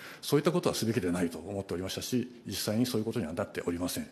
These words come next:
この天下り問題と、この、お、お、獣医学、獣医学部をめぐる問題とをですね、結びつけて議論することは誤りだと思います。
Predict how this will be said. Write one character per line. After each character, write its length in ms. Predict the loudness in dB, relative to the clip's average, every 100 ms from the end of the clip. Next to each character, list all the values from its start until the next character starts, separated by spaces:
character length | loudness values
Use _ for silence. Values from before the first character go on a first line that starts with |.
| -14 -16 -14 -12 -14 -8
こ 100 | 4
の 500 | 8 10 10 8 6 6
天 140 | 6
下 200 | 8 8
り 60 | 8
問 200 | 6 6
題 220 | 4 6
と、 420 | 8 8 6 -2 2
こ 60 |
の、 100 | 4
お、 880 | 4 2 0 0 2 2 2 0 -2 -10 -14 -6
お、 640 | -4 -2 -2 -2 -4 -8 -16 -10
獣 260 | 4 6 6
医 40 |
学、 80 | 2 -2 -4
獣 160 | 2 6
医 20 |
学 140 | 6 4
部 60 |
を 40 | 2
め 100 | 4
ぐ 80 | 4
る 80 |
問 160 | 6 6
題 160 | 6 4
と 100 | 2
を 60 |
で 60 | 0
す 60 |
ね、 100 | -6 -6
結 200 | 0 2
び 100 | 2
つ 60 |
け 80 | 2
て 100 | 4
議 80 | 4
論 120 | 2
す 100 | -2
る 60 | -2
こ 80 |
と 80 | 0
は 120 | 2
誤 200 | 4 6
り 60 | 4
だ 100 | 2
と 100 | -4
思 220 | -8 -10
い 40 | -10
ま 80 |
す。 160 | -10